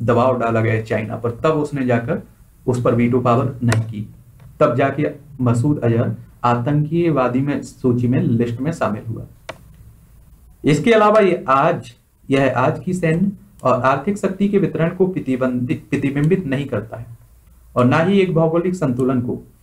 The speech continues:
इस प्रकार पन्द्रह सदस्यीय सुरक्षा परिषद की संरचना अधिक लोकतांत्रिक और प्रतिनिधि होनी चाहिए।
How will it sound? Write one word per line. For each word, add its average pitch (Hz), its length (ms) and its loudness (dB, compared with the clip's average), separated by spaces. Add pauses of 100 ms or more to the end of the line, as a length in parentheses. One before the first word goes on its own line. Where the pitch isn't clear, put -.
(140)
इस 143 120 -2
प्रकार 180 320 2
पन्द्रह 175 300 2
सदस्यीय 175 480 2
सुरक्षा 165 380 0
परिषद 156 400 -2
की 170 60 -6
संरचना 127 680 -2 (280)
अधिक 139 260 2
लोकतांत्रिक 160 640 2
और 131 180 2
प्रतिनिधि 131 600 -2 (400)
होनी 113 200 2
चाहिए। 117 360 -4